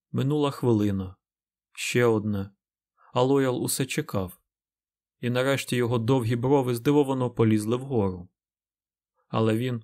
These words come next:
усе ще чекав. І Ранд почувався незручно через таке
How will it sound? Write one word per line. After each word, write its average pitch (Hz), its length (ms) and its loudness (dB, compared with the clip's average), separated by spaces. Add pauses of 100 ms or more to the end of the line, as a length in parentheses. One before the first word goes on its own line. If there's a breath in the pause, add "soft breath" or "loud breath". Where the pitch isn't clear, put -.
(140)
усе 127 300 0
ще - 180 -4
чекав. 101 580 -4 (880)
І 127 120 -2
Ранд 135 240 0
почувався 135 640 -2
незручно 135 600 0
через 107 320 -2
таке 110 440 -2